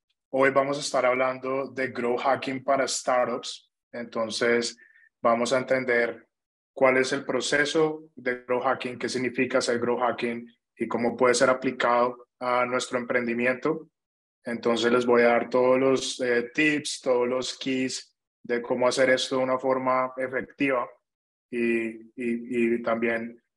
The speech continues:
construir un fundamento de lo que es Grow Hacking y ayudarles a entender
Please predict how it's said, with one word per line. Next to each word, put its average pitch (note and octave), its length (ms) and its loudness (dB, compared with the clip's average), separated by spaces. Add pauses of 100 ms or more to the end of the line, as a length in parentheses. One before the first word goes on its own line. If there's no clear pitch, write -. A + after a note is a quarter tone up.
(340)
construir C3 880 4
un C3 140 -6
fundamento B2+ 560 -2
de B2+ 80 0
lo B2+ 120 0
que B2 240 -2 (360)
es A#2+ 200 0
Grow C3 180 4
Hacking C3+ 600 0
y A#2+ 380 -8 (180)
ayudarles A#2+ 640 4
a C3+ 40 0
entender A#2 600 -2